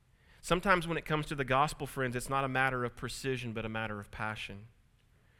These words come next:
Perhaps a brother or sister sees a place in your life where the gospel hasn't yet taken root.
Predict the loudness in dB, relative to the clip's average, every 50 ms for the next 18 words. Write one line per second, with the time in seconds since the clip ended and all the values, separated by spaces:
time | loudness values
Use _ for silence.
0 | _ -20 -20 -4 2 4 6 8 10 8 8 6 2 0 4 6 6 6 6 6
1 | 4 4 2 0 0 2 2 2 0 2 2 2 2 2 0 -6 -8 -4 -2 0
2 | 0 2 2 2 2 2 2 0 0 -2 -2 -4 -4 -2 4 6 6 6 6 4
3 | 2 0 -2 -2 0 0 0 0 0 0 2 2 2 2 4 6 6 6 6 4
4 | 0 -4 -12 -16 -18 -16 -4 -2 -2 0 0 0 2 4 4 4 4 4 2 -2
5 | -4 -6 -6 -2 2 2 2 2 2 -2 -6 -4 -2 -2 -2 -2 -6 -6 -4 -4
6 | -4 -4 -4 -6 -4 -4 -4 -4 -4 -4 -6 -10 -14 -16 -18